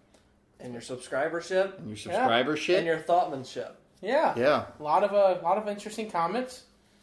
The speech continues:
Speaker 3: I think that's one thing we should do one day is we should do a reading your comments video.
Speaker 1: That would be
Speaker 2: Yes.
Speaker 1: good.
Speaker 3: That'd be
Speaker 2: Yeah.
Speaker 3: a good one. Tw-,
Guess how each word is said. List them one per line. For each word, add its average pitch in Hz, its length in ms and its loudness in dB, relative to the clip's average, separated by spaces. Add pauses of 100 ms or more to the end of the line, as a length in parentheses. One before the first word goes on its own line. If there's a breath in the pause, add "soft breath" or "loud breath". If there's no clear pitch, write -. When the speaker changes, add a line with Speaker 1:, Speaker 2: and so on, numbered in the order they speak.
(180)
Speaker 3:
I 175 60 -6
think 196 120 -4
that's 170 120 -6
one 170 100 -6
thing 160 140 -8
we 147 60 -6
should 143 160 -16
do 143 120 -6
one 139 180 -10
day 135 220 -8
is 135 100 -16
we 143 100 -14
should 143 180 -18
do 143 100 -8
a 135 60 -8
reading 135 280 -12
your 123 100 -10
comments 131 400 -16
video. 123 360 -14 (140)
Speaker 1:
That 151 240 2
would 147 120 -8
be 135 100 -6
Speaker 2:
Yes. 117 600 -6
Speaker 1:
good. - 40 -10
Speaker 3:
That'd - 180 -4
be - 80 0
Speaker 2:
Yeah. 104 60 -2
Speaker 3:
a - 20 -8
good - 120 -10
one. 131 180 -14 (720 soft breath)
Tw-, - 100 -18